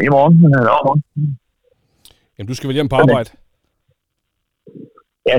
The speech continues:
Speaker 1: skal lige, øh, ja, og det er ærligt, så passer det mig fint nok. Der er, vi, de bliver færdige, men det sidste, man skal køre, det er i dag, så, og så er der bare afsluttende middag i aften,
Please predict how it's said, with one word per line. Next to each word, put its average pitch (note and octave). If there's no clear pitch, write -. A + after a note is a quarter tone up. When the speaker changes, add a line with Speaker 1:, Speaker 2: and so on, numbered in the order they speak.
Speaker 1:
skal C3+
lige, C#3+
øh, G#2+
ja, C3
og -
det A#2
er A#2
ærligt, D#3
så D#3+
passer C3+
det A#2+
mig A2+
fint A2
nok. -
Der C3+
er, A#2+
vi, C#3
de D3
bliver C#3+
færdige, D3+
men C#3+
det D3
sidste, E3+
man C3
skal A#2+
køre, D3
det D#3
er C#3
i C#3+
dag, C3
så, B2+
og -
så -
er C3+
der A#2
bare A#2+
afsluttende C3+
middag C#3
i B2
aften, A2+